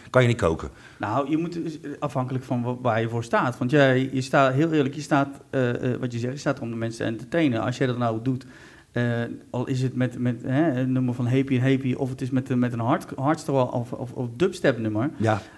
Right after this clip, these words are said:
Speaker 2: Ehm, ja, goed, dan wil je dat naar buiten brengen. Of zelf,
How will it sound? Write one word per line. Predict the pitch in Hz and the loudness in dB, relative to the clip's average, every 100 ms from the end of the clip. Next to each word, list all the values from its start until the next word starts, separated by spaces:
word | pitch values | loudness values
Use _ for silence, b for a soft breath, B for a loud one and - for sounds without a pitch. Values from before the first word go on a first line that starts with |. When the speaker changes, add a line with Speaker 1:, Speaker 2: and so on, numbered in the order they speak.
| _ | _
Speaker 2:
Ehm, | 127 123 117 117 117 117 117 120 143 | 0 2 2 2 0 0 -2 -4 2
ja, | 139 113 | 2 2
goed, | 156 - - | -4 -8 -10
dan | 139 143 147 135 131 135 127 - 147 139 | 0 6 8 6 4 -4 -10 -12 -12 -2
wil | 143 | 4
je | 151 135 | 6 6
dat | 123 - - - | 2 -2 -8 -2
naar | 147 | 2
buiten | 196 220 | 2 4
brengen. | 143 123 | 4 2
Of | 135 | 0
zelf, | - 214 | 0 0